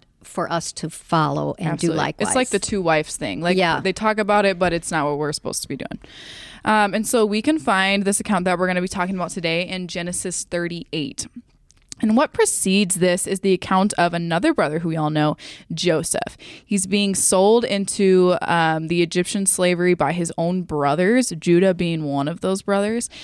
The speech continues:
Speaker 2: And Genesis thirty-eight is actually an interruption of Joseph's story. And then Joseph's story resumes in Genesis thirty-nine. So why this interruption? This was,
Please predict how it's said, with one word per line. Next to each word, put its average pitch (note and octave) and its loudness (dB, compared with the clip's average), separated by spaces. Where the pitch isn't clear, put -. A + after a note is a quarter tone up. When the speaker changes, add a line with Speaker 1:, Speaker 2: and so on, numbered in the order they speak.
Speaker 2:
And G#3 2
Genesis A3+ 2
thirty-eight G#3 2
is F3 0
actually F#3+ 2
an F3+ -2
interruption G3 0
of E3 2
Joseph's D#3 0
story. - -4
And G3 4
then F#3+ 2
Joseph's F#3+ -2
story F#3+ 2
resumes E3 2
in F3 2
Genesis E3 0
thirty-nine. D#3+ -2
So C4 2
why A3+ 4
this F#4 2
interruption? E3+ 0
This F#3 2
was, B3 4